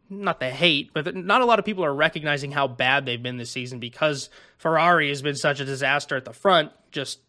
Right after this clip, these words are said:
throwing away opportunities left and right. But, I mean, McLaren have gone nowhere. Th-, this is a team last year that consistently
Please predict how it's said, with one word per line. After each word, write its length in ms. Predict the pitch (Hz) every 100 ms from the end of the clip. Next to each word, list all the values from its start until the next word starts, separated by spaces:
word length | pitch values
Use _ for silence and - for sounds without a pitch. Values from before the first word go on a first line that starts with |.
| -
throwing 320 | 170 160 160
away 240 | 147 147
opportunities 580 | 143 139 139 147 135 123
left 180 | 135 -
and 100 | 117
right. 260 | 151 120 120
But, 160 | 123 - _ _ _ _ _ _ _ _ _ _ -
I 40 |
mean, 180 | 160 139
McLaren 420 | - 190 220 170
have 200 | 139 143
gone 380 | 147 143 131 117
nowhere. 420 | 143 165 147 113
Th-, 200 | 135 160
this 140 | 185
is 100 | 196
a 60 | 175
team 260 | - 175 151
last 320 | 143 156 -
year 160 | 131
that 340 | 127 120 - _
consistently 880 | 135 123 - 233 - 160 131 120